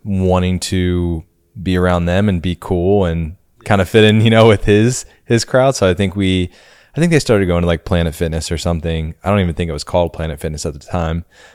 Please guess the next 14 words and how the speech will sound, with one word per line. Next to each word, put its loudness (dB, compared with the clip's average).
Um, -2
but 2
they 4
started 4
going 0
to -4
the 0
gym. 0
And 0
so 2
I 4
think 0
I, 4
I, -4